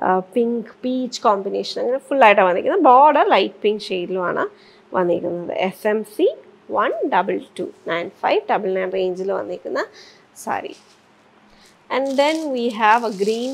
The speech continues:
shade happening. ഇതൊരു ഒലിവ് ടിൻ്റാണ്. അപ്പോൾ ഇതിൻ്റെ പ്രിന്റ് actually കളേഴ്സിൽ മാത്രമാണ് വേരിയേഷൻ കൊണ്ടുവന്നിരിക്കുന്നത്. ഇത് പെട്ടെന്ന് നമുക്ക് നോക്കുമ്പോഴത്തേക്ക് ആ ഒരു yellow and green-ിൻ്റെ കോമ്പിനേഷൻ ടോൺസ് മാത്രമേ കൊണ്ടുവന്നിട്ടുള്ളൂ. ഇതിൻ്റെ അകത്ത്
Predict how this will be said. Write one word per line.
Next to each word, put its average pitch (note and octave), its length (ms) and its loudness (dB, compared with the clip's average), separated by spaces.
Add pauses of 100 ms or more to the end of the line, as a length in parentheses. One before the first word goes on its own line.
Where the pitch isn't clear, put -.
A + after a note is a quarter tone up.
(120)
shade G3+ 260 0 (100)
happening. C#4 400 2 (960)
ഇതൊരു B3 220 4 (160)
ഒലിവ് C4+ 360 4
ടിൻ്റാണ്. A3 580 6 (2000)
അപ്പോൾ D#4+ 180 4
ഇതിൻ്റെ F#4 240 8 (140)
പ്രിന്റ് D4 520 4 (180)
actually E4+ 420 -2
കളേഴ്സിൽ C#4 480 10 (120)
മാത്രമാണ് C#4+ 440 4 (100)
വേരിയേഷൻ C#4+ 460 -2 (100)
കൊണ്ടുവന്നിരിക്കുന്നത്. A#3 800 0 (600)
ഇത് D4 160 2
പെട്ടെന്ന് D4+ 360 8 (100)
നമുക്ക് C4 300 6
നോക്കുമ്പോഴത്തേക്ക് G#3+ 640 0
ആ - 20 8 (100)
ഒരു G3+ 100 2 (100)
yellow A#3 300 8 (140)
and G3 120 0 (140)
green-ിൻ്റെ G#3+ 560 2
കോമ്പിനേഷൻ F#3+ 560 -2 (160)
ടോൺസ് G3+ 460 -2
മാത്രമേ G#3 360 -2
കൊണ്ടുവന്നിട്ടുള്ളൂ. G3+ 640 0
ഇതിൻ്റെ G3 220 0
അകത്ത് C#4 160 -2